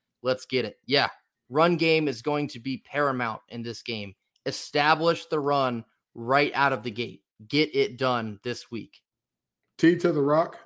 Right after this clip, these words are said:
Speaker 2: knower of ball. Good job. Absolutely. Hundred percent agree. There are many games where you say, "It's not about them, it's about us." And this is one of them. You know, it's about what State has to do to get it done. And that's what's gonna be important here. Dominating at the line of scrimmage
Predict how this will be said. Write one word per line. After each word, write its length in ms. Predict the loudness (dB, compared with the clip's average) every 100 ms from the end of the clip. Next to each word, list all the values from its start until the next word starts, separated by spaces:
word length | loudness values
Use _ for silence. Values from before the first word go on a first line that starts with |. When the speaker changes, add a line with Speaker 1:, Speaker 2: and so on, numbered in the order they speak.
| -14
Speaker 2:
knower 500 | -6 2 6 6 4
of 120 | -2
ball. 380 | -8 -8 -12 -20 _ _
Good 200 | 4 6
job. 580 | 6 8 8 6 2 0
Absolutely. 960 | 6 6 6 0 0 0 0 -2 -2 -6
Hundred 340 | 4 6 6
percent 300 | 2 0 0
agree. 440 | 0 2 2 0 -4 -16 _ _ _ _ _ _ _ 4
There 260 | 8 8
are 60 | 6
many 280 | 4 2 4
games 360 | 4 4 2 -2
where 100 | 0
you 100 | 2
say, 160 | 2
"It's 140 | 2 4
not 160 | 2
about 280 | 4 4 4
them, 160 | -2 -2
it's 120 | -4
about 220 | -4 -4
us." 260 | -4 -10 -10
And 120 | -6
this 160 | -6 -4
is 120 | -6
one 180 | -8 -10
of 100 | -10
them. 280 | -12 -14 -20 -8
You 140 | -6
know, 200 | -6 -10 -18 _
it's 140 | -2
about 280 | 0 2 4
what 140 | 2 2
State 260 | 4 4
has 220 | 4 0
to 60 | -2
do 140 | 0
to 80 | 0
get 180 | 0 -2
it 80 | 0
done. 340 | 0 0 -2 -8 _ _ -6
And 100 | 0
that's 260 | 0 0
what's 200 | 0 0
gonna 200 | 0 -2
be 160 | 0 -2
important 400 | 0 4 4 4
here. 140 | 0
Dominating 480 | 4 4 6 6 4
at 120 | 2
the 80 | 2
line 200 | 4 4
of 80 | 0
scrimmage 380 | 0 0 0